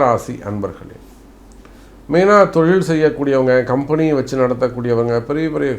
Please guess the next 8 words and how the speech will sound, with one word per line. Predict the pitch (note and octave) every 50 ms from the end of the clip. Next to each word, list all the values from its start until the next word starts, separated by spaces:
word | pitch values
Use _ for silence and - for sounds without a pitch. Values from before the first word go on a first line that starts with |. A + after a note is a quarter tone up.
| -
ஃபேக்டரிஸ் | - C3+ D3 C#3 C#3+ D3+ D#3 C#3+ B2 B2+
வச்சு | A#2+ A2+ C3 B2 A#2+
நடத்தக்கூடியவங்க, | A#2+ A2+ A#2+ A#2 A2+ A#2 A#2 A#2 A#2 A2+ A2+ A2+ A2 A2+ - - - - - - - - - - - - - - - - - - - - - - - - - - - - - - - - - - - - - - - - - - - A2+
அதெல்லாம் | C#3 D3 D#3+ E3 F3 F#3 F#3 F#3 F3 D#3 C#3+
நிறைய | C#3+ D3 D#3+ F3 F3+ F3+ E3 C#3 A2+ G2+ G#2 A#2
மனக்கவலைகள், | B2+ C#3+ D#3 D#3+ D#3 D#3 - C#3+ C3+ C#3 C#3+ D3 C#3+ C#3 A2+ A#2+ B2 B2 B2 A#2+ A#2+ A#2+ A#2+
மனக்குழப்பம், | B2 C3 C#3 D#3 E3 D#3+ D#3+ - - C3+ C3 C3 C3 B2 A#2 - - B2+ B2 B2 B2 B2 B2 A#2+ - A2+
மனசுல | A#2 B2+ C#3+ D#3 D#3+ D3+ - - D3+ C#3+